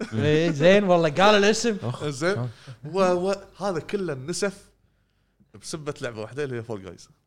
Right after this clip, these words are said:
Speaker 3: بتقولوا لي ما فيها شيء اللعبة، اقول لك صح، اللعبة ما فيها شيء، بسيطة، بس
Speaker 1: ممتعة.
Speaker 3: بس انا استمتعت في اللعبة لأن، آه، ما ادري، قاعد مستمتع، قاعد العب وانا مستمتع.
Speaker 1: هي ممتعة، ممتعة.
Speaker 3: مراحل صاروا مت-،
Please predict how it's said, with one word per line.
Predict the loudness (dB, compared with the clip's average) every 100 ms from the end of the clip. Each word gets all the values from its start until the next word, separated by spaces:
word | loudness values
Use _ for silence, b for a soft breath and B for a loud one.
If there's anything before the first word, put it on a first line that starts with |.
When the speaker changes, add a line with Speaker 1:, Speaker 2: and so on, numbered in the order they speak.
| _ _ _ _ -12
Speaker 3:
بتقولوا | -6 -4 -2
لي |
ما | 0 0
فيها | 0 -2
شيء | -2 -6
اللعبة، | -6 -8 -10
اقول | -10
لك | -12
صح، | -8 -8 -10
اللعبة | -14 -10 -10
ما |
فيها | -10
شيء، | -12 -12
بسيطة، | -14 -14 -10
بس | -6 -6
Speaker 1:
ممتعة. | -4 -2 -2 -4 -10 -10
Speaker 3:
بس | -8 -4
انا | -2
استمتعت | -2 -4 -4 -4 -4
في | -4
اللعبة | -6 -4
لأن، | -4 -4 -2 -4 -6 b b b b _
آه، | -8 -6 -4 -4 -6 -10 _ -20 -20 _ _ _ _
ما | -4
ادري، | -4
قاعد | -4 -10 -12 -14 -16
مستمتع، | -12 -8 -8 -8
قاعد | -12 -12 -14 -12
العب | -10 -8
وانا | -6 -6
مستمتع. | -8 -6
Speaker 1:
هي | -4
ممتعة، | -4 -4 -6 -6
ممتعة. | -8 -10 -4
Speaker 3:
مراحل | 0 0 0
صاروا | 0 0 0
مت-، | -4